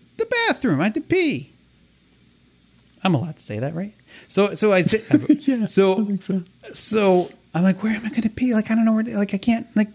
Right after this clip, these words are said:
Speaker 1: I, um, I had credentials. I had Senate credentials to get in. Like, I guess when I worked there, I, I could have gone, I think I could have gone in, but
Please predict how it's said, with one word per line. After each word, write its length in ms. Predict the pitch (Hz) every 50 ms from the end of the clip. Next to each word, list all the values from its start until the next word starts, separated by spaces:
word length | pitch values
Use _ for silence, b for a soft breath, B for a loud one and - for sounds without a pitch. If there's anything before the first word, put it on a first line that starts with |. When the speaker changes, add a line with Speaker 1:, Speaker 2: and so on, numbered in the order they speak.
| - -
Speaker 1:
I, 1000 | - - - - - - - - - - - - - - - - - - _ - 170
um, 300 | 165 160 151 156 147 139 - - _ _ _ _ _ _ _ _ _ _ _ _ _ _ _ _ _ -
I 100 | - 170 185
had 300 | 175 220 294 - 330 -
credentials. 540 | - 180 156 165 196 202 - - 120 113
I 60 | 131 147
had 180 | 180 208 202
Senate 300 | - - 190 180 160 135
credentials 480 | - 156 131 147 151 143 - 131 120 -
to 100 | - 131
get 160 | 117 127 120
in. 240 | 131 131 127 127 - -
Like, 100 | 127 127
I 60 | 143
guess 260 | 131 131 127 127 -
when 140 | 139 131 120
I 20 | 110
worked 220 | 117 123 117 113
there, 160 | - 113 - -
I, 120 | 127 131 135 127 - 151 143 131
I 40 | 127
could 180 | - - 202
have 80 | 190 156
gone, 220 | 135 143 135 139 - - B B B B B B B B
I 40 | -
think 180 | - - 214 214
I 20 |
could 160 | - - 143
have 100 | 147 135
gone 220 | - - 110 110 113
in, 280 | 135 170 160 127 113
but 220 | 104 110 110 -